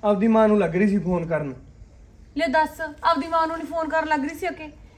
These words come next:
Speaker 2: ਮੈਂ ਨਹੀਂ ਆਪਦੀ ਮਾਂ ਨੂੰ ਫੋਨ ਕਰਦੀ ਹੁੰਦੀ।
Speaker 1: ਓਏ ਐਂ ਨਹੀਂ ਯਾਰ, ਫੋਨ ਕਰਦੀ ਸੀ, ਐਂ ਕਹਿਣ ਲੱਗ ਰਹੀ ਸੀ ਵੀ "ਛੇਤੀ ਆ ਜਾਓ, ਮੈਨੂੰ ਅੱਡ ਕਰਾ ਦਿਓ।"
Speaker 2: ਉਹਦੀ ਮਾਂ ਮੇਰੀ ਵੀ ਮਾਸੀ ਹੈ ਸਕੀ। ਮੈਨੂੰ ਨਾ ਆਪਦੀਆਂ ਧੀਆਂ ਨਾਲੋਂ ਵੀ ਵੱਧ ਪਿਆਰ ਕਰਦੀ ਆ ਉਹ।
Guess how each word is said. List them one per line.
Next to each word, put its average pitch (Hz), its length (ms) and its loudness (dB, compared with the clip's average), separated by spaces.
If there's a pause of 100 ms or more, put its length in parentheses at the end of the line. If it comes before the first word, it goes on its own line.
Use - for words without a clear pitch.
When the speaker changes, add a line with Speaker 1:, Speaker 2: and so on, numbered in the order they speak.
(140)
Speaker 2:
ਮੈਂ 339 240 4
ਨਹੀਂ 480 100 2
ਆਪਦੀ 480 200 4
ਮਾਂ 427 160 6
ਨੂੰ 415 100 -4
ਫੋਨ 381 220 -6
ਕਰਦੀ 359 320 2
ਹੁੰਦੀ। 339 300 -8 (440)
Speaker 1:
ਓਏ 180 340 -8
ਐਂ 175 60 -6
ਨਹੀਂ 165 120 -8
ਯਾਰ, 165 160 -4
ਫੋਨ 175 300 -6
ਕਰਦੀ 175 360 -6
ਸੀ, 185 160 -4
ਐਂ 180 180 -4
ਕਹਿਣ 180 240 -4
ਲੱਗ 180 180 -4
ਰਹੀ 196 120 -4
ਸੀ 190 120 -2
ਵੀ 196 100 -2
"ਛੇਤੀ 185 340 -2
ਆ 180 120 0
ਜਾਓ, 202 100 2
ਮੈਨੂੰ 202 220 2
ਅੱਡ 190 140 0
ਕਰਾ 180 240 2
ਦਿਓ।" 147 140 -2 (1400)
Speaker 2:
ਉਹਦੀ 294 320 0
ਮਾਂ 339 200 -2
ਮੇਰੀ 294 340 -2
ਵੀ 285 80 0
ਮਾਸੀ 269 380 -2
ਹੈ 220 60 -2
ਸਕੀ। 220 340 -8 (480)
ਮੈਨੂੰ 302 300 0
ਨਾ 381 180 4
ਆਪਦੀਆਂ 349 240 0
ਧੀਆਂ 381 240 -4
ਨਾਲੋਂ 349 160 0
ਵੀ 370 80 -4
ਵੱਧ 302 280 0
ਪਿਆਰ 311 240 2
ਕਰਦੀ 220 340 -4
ਆ 202 100 -4
ਉਹ। 190 140 -8